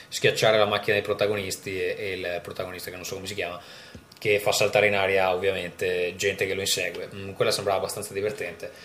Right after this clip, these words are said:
però sì, non so effettivamente come sia il gioco. Sembra un po' unire, ehm, giochi tipo The Club che c'avevano i moltiplicatori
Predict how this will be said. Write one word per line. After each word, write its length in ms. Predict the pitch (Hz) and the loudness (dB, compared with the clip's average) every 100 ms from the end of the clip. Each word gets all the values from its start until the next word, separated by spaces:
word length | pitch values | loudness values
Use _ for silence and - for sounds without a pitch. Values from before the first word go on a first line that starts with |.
| - - - | -20 -20 -6
però 500 | - 113 107 107 - - | 6 10 10 8 2 0
sì, 180 | - 107 | 4 4
non 140 | 101 | 4
so 220 | - 90 | 4 4
effettivamente 540 | 85 - 90 90 90 92 | 4 2 2 2 2 0
come 200 | - 92 | 2 2
sia 180 | - 92 | 4 4
il 40 | |
gioco. 280 | 90 80 - | 4 2 2
Sembra 460 | - 101 104 104 98 | 6 6 10 10 10
un 120 | 95 | 8
po' 800 | 98 98 98 98 95 92 95 - | 8 12 12 12 10 8 4 0
unire, 800 | 110 113 113 110 107 104 104 110 | -4 -2 2 6 6 8 6 2
ehm, 400 | 98 92 87 92 | -4 -6 -8 0
giochi 280 | 113 104 120 | 4 6 4
tipo 280 | 110 - 104 | 0 2 6
The 120 | 107 | 6
Club 520 | - 98 98 101 101 | 8 8 10 10 8
che 100 | - | 8
c'avevano 300 | - 98 98 | 6 6 4
i 60 | 98 | 2
moltiplicatori 960 | 98 95 101 101 101 - 98 101 101 | 0 0 0 4 4 6 8 8 8